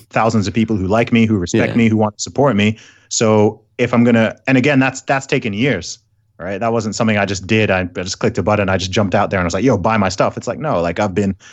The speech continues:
Speaker 1: cultivating these relationships for a long time. I'm making something that I know is genuinely gonna help people. I'm trying to bring some value to people's lives. I'm trying to help them to improve their own lives by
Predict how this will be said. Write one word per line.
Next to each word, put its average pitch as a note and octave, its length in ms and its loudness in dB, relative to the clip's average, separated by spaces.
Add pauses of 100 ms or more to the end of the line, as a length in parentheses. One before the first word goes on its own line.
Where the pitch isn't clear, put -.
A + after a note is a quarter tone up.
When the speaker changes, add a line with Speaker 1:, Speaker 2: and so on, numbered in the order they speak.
(280)
Speaker 1:
cultivating A2 520 0
these G2 180 -2
relationships G2+ 560 -2
for F#2+ 140 -6
a F2 60 0
long G#2+ 260 2
time. G#2 400 -2 (340)
I'm G2 260 0
making B2 340 4
something A2 400 2
that G2+ 200 -2
I G2 140 0
know A#2 260 4
is G#2 100 2
genuinely G#2+ 540 4
gonna F#2+ 240 0
help - 240 -2
people. G#2 380 -2
I'm G#2 80 -8
trying G#2 180 -2
to G2 80 0
bring G#2+ 320 0
some G2 180 0
value G#2+ 280 2
to F2+ 80 0
people's F2+ 320 -2
lives. G#2 360 0 (220)
I'm - 80 -20
trying G#2+ 140 0
to G2 60 0
help A2+ 160 0
them G2+ 100 2
to G#2+ 120 -2
improve G2 340 0
their F2+ 180 2
own A#2 140 6
lives G2 300 2
by F2 360 -2